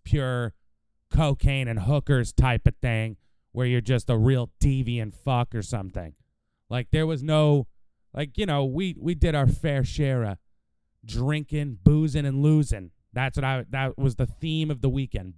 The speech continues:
boozing and losing. Um, but, like, you know, we were standing outside of one of the casinos at one point waiting for an Uber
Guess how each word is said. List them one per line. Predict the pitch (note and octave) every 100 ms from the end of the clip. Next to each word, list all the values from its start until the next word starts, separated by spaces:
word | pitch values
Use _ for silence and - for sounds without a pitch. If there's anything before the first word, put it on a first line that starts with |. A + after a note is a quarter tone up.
| C3+
boozing | D3 E3 C#3 D#3+ D#3+ D#3+ _ _
and | - A#2 A2
losing. | B2+ D3+ C3+ G2+ D2+ - _ _ _ _ _ _ _ _ _ _ _ _ _ -
Um, | B2 A2 G#2+ G#2+ G2+ - _ _ _ _ _ _ _ _ _ -
but, | C3+
like, | - C3+ -
you | D#3+
know, | C#3+
we | D3+
were | E3
standing | D3+ - D#3+ D#3 D3+
outside | C#3+ - D#3 C#3 C3+
of | C3
one | A#2+ C3
of | B2+
the |
casinos | B2+ C3+ C3+ C#3+ C#3+ C3+ A#2
at | A2+
one | B2+ A#2+
point | A2 C3 B2+ A2
waiting | B2 B2+ B2+
for | B2+
an | A#2
Uber | B2 C3 B2+ A#2+